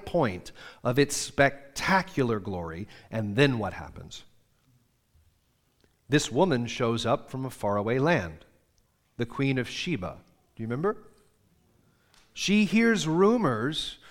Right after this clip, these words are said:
about the greatness of Jerusalem, and so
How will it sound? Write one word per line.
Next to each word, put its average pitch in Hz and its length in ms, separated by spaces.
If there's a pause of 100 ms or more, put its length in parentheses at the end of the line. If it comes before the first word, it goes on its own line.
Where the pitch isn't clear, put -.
(260)
about 175 360
the 175 60
greatness 156 880
of 156 160
Jerusalem, 127 920 (1200)
and 131 160
so 156 220